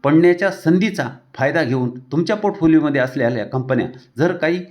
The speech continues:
थोड्या मायनस होत असतील, सपोर्टवर येत असतील, तर खरेदीची संधी उद्या मिळू शकते. या संधीचा तुम्ही फायदा घ्यावा. व्हिडिओ फक्त अभ्यास म्हणून बनवला आहे.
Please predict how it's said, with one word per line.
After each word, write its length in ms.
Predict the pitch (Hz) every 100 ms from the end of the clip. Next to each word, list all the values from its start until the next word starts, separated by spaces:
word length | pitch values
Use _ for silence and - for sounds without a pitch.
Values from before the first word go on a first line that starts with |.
| _ -
थोड्या 200 | 139 135
मायनस 360 | 117 151 175
होत 160 | 175 165
असतील, 320 | 160 - 175
सपोर्टवर 500 | 165 143 233 233 196
येत 140 | 135 120
असतील, 260 | 117 123 - _ -
तर 80 | 127 -
खरेदीची 460 | 135 139 127 131
संधी 360 | 127 123 120 127 - -
उद्या 280 | 113 123 127
मिळू 240 | 110 117 147
शकते. 340 | 147 - 170 196
या 100 | -
संधीचा 420 | - 120 117 113
तुम्ही 240 | 110 117 113 -
फायदा 240 | 117 98
घ्यावा. 240 | 98 95 - - - _ -
व्हिडिओ 200 | 180 220
फक्त 180 | 202 190
अभ्यास 300 | 175 156 160
म्हणून 220 | 160 151
बनवला 300 | 139 143 135
आहे. 80 | 131